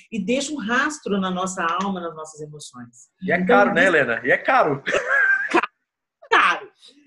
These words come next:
Speaker 1: Então, invista nesse casamento que você tem hoje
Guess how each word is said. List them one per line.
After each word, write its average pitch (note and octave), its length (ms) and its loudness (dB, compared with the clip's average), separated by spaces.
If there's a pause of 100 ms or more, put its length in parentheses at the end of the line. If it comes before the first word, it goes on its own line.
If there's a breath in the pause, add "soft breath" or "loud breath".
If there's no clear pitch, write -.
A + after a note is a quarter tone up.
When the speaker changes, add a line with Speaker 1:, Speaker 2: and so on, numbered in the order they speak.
(160)
Speaker 1:
Então, C#4 320 2 (200)
invista D#4 640 -4
nesse D4 220 -10
casamento C4 420 -4
que A#3+ 60 -20
você C4+ 220 -6
tem C#4 220 -8
hoje G#3+ 380 -4